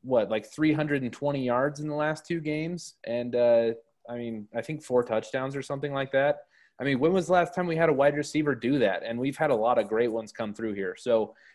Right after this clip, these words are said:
credit where it's due, like, mad props, Mike Harley.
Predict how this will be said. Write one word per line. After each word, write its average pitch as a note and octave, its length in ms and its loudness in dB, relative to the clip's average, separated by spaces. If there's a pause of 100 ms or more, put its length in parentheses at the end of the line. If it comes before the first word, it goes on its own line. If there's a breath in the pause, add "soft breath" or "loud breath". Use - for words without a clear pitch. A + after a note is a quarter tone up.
(140 soft breath)
credit F3 260 6
where F3 180 4
it's C#3+ 140 -2
due, D3 320 4
like, A#2 280 4 (140)
mad C3+ 300 2
props, B2 340 2
Mike A#2 220 -4
Harley. A2+ 520 2